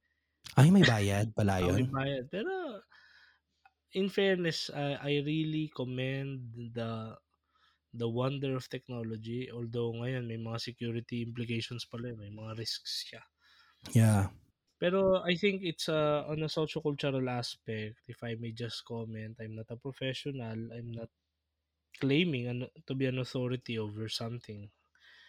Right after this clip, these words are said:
Speaker 2: Pero I think it, it's a reflection of something much bigger that is we're trying to,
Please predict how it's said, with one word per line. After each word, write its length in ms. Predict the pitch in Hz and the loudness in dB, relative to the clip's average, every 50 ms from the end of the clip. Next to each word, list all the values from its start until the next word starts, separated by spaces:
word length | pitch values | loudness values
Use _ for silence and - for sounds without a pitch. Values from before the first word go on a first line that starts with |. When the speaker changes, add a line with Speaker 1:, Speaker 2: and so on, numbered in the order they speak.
| - _ - | -20 _ -20
Speaker 2:
Pero 160 | - - 160 160 | -12 -4 -2 0
I 80 | 175 | 0
think 240 | 175 - 208 196 196 | 2 2 2 2 2
it, 140 | 208 180 165 - - _ | 0 -2 -2 -4 -10 _
it's 240 | - - 160 - - | -8 -6 -6 0 2
a 80 | 180 165 | 2 4
reflection 480 | 165 160 - 156 156 147 - - 151 147 | 4 2 4 4 2 4 4 2 2 2
of 140 | 143 - - | 2 0 0
something 640 | - 139 135 135 - - 143 139 135 131 131 131 131 127 | 0 0 0 0 -2 -2 0 0 0 0 0 0 0 0
much 240 | 131 127 - - 127 123 | 0 0 0 -2 -2 0
bigger 560 | 120 123 120 117 110 117 117 113 113 117 117 117 - - | 2 2 2 2 2 0 0 0 0 -2 -4 -6 -8 -8
that 240 | 127 127 127 127 - _ - | -6 -6 -6 -6 -8 _ -4
is 200 | 139 139 131 - - - - - - - - - - _ _ _ _ _ _ _ _ _ _ _ _ _ _ _ - | -2 -2 0 0 0 0 0 0 0 -2 -2 -4 -8 _ _ _ _ _ _ _ _ _ _ _ _ _ _ _ -6
we're 280 | 135 135 139 135 131 - _ | -2 -2 -2 -2 -4 -6 _
trying 800 | 143 147 151 151 156 156 160 160 165 165 165 170 170 180 175 170 - _ _ - | -4 -2 -2 0 0 0 0 0 -2 -2 -2 -4 -4 -4 -6 -6 -8 _ _ -2
to, 420 | 147 147 151 151 156 156 160 165 | -2 0 0 -2 -2 -4 -6 -8